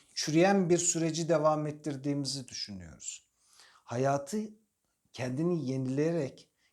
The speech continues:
kendini, e, olumlu bir şekilde, e, hayatın ortasına kanalize ederek ilerlettiğimiz zamanlarda hayat inovatif bir yapıya dönüşür. Kendini yenileyen, güncelleyen, e, zamanın gerisinde kalmayan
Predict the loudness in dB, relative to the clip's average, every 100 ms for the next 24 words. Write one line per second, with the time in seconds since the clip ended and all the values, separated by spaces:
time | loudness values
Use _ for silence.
0 | _ -8 -4 0 0 0 -4 -8 -6 -6
1 | -8 -6 -4 -2 0 0 -2 -4 -2 -4
2 | 0 -2 -2 -6 -10 -6 -2 0 0 -2
3 | -6 -6 -8 -6 -6 -6 -6 -6 -4 -6
4 | -6 -6 -4 -2 -2 -6 -18 _ _ _
5 | -6 -2 -2 -4 -6 -4 -4 -2 -2 -2
6 | -4 -4 -6 -6 -8 -10 -14 _ -8 -6
7 | -6 -8 -8 -6 -6 -8 -12 -12 -12 -12
8 | -14 -14 -14 -14 -14 -14 -18 _ -10 -6
9 | -4 -4 -4 -2 -4 -2 0 0 -2 -6
10 | -2 -2 -2 -4 -4 -8 -16 _ _ _
11 | -12 -8 -4 -2 0 0 0 0 0 0
12 | 0 0 -2 -2 0 2 2 -2 -4